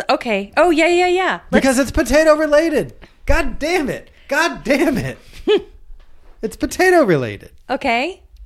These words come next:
Speaker 1: I don't know what you're talking about.
Speaker 2: So, okay, we had our wedding anniversary last Saturday, and I took you to a prix fixe menu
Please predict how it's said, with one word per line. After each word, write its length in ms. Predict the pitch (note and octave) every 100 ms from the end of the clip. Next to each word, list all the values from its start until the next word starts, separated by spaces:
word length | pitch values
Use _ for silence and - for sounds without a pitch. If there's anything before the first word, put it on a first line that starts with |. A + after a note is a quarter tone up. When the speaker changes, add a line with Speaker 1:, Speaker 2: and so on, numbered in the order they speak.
| - - - -
Speaker 1:
I 100 | B3+
don't 160 | G4
know 60 | F4+
what 160 | B3+ A3
you're 80 |
talking 320 | G3+ G#3+ F#3+ D#3+
about. 560 | C3 B2+ - - -
Speaker 2:
So, 340 | D4 A#3 G3+ - _
okay, 340 | C4 B3+ F3+ F#3+ - -
we 200 | G3 D#4+
had 160 | D4+ C4
our 100 | F3
wedding 300 | D#3 C#3+ C3
anniversary 500 | A#2+ B2 A#2+ C#3+ B2+
last 300 | C#3 C#3+ -
Saturday, 420 | C3 A#2 A#2+ C3
and 100 | F3
I 80 | B3
took 300 | - - G3
you 240 | F3 F3+
to 340 | F3 F#3 D#3+ E3
a 80 | D#3
prix 200 | - C4+
fixe 260 | C4 A#3+ G3
menu 460 | D#3 B2 A2+ A#2+